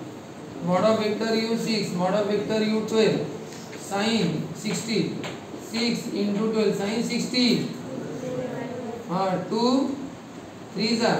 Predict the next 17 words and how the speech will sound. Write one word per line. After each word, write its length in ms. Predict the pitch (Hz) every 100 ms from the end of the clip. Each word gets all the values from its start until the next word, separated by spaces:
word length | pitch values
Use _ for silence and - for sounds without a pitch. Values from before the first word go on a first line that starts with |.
| - - - - - -
थर्टी 300 | 170 170 220
सिक्स 420 | 220 233 269 - 202
root 240 | 208 170
three। 160 | 156 135 127 - - - - - - - - - - - - - - - - - -
ये 80 | 233 220
root 160 | 208 208
three 140 | 233 -
कहाँ 180 | 233 240
है? 60 | 240
ऊपर। 240 | 226 226 180 - - - - 175
ऊपर 220 | 214 226
सही 220 | 214 220
है 80 | 226
क्या? 200 | 233 247 247 - 208
ये 60 | 196
नीचे 220 | 190 220
चाहिए? 340 | 220 226 240